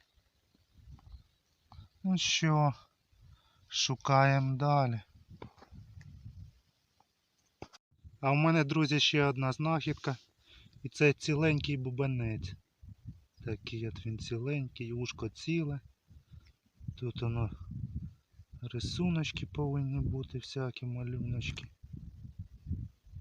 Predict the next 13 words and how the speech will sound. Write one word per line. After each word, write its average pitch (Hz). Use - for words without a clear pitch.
на 120
ньому. 120
Така -
от, 117
друзі, 123
знахідка 120
голландської 117
культури. 123
Бубенець. 120
Ну 180
що, 147
шукаємо 139
далі. 135